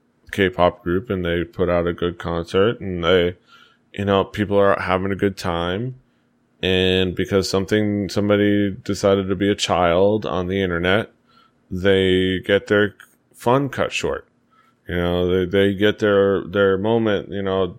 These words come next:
of being able to go, you know, do the high touch thing, you know, as, as,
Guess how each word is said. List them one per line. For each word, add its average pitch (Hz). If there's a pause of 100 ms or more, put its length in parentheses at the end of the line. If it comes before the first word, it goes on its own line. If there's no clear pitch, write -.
(160)
of 95
being 104
able 101
to 101
go, 98 (400)
you 110
know, 123
do 127
the 135
high 165
touch -
thing, 62
you 87
know, 92
as, 95
as, 98